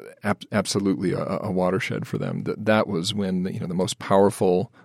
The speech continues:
uh, person in the world becomes someone who is not as obviously opposed to their agenda as previous presidents had been. So, uh, that, that and Brexit, uh, certainly,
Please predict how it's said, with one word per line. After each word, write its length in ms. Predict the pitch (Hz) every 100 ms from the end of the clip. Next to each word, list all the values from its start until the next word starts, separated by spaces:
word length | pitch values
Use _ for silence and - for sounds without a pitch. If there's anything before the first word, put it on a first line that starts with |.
| _ _ -
uh, 380 | 104 98 101 101 - -
person 300 | - 107 -
in 40 | 92
the 60 | 92
world 300 | 98 95 85
becomes 420 | - - 95 101
someone 300 | 104 92 90
who 160 | 101
is 160 | 85 95
not 300 | 92 92 -
as 180 | 139 -
obviously 460 | - 95 - - 117
opposed 380 | - 110 101
to 60 | -
their 140 | 104
agenda 400 | 87 90 87 87 -
as 200 | 113 -
previous 560 | - 156 123 - - - - - -
presidents 460 | - 104 107 113 120
had 140 | 113
been. 200 | 107 104
So, 320 | 113 120 107 101 - - - -
uh, 320 | 131 120 120 -
that, 220 | 147 147
that 240 | 131 135 123
and 120 | 101
Brexit, 380 | 95 87 92 - _ _ -
uh, 300 | 104 95 -
certainly, 560 | - 110 104 101 98